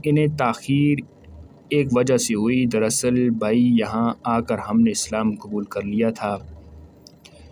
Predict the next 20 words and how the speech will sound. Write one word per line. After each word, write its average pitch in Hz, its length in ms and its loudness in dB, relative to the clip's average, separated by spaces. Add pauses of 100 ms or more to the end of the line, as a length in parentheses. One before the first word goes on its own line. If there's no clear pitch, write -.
(160)
इस 160 200 4
बना 131 360 4
पर 139 260 2
जो 120 240 2
आदमी 127 540 2 (100)
अमीर 123 380 4
मुजद्दद 117 500 2
अल-दीन 120 460 2
ने 117 220 4
हमें 120 360 2
तलाश 113 680 0 (100)
करने 117 320 0
के 120 160 -2
लिए 104 180 -2
भेजा 107 380 0
था, 110 340 -6 (680)
वो 170 100 2
अलरबा 147 680 4
के 143 380 2
अर्मेनी 135 840 2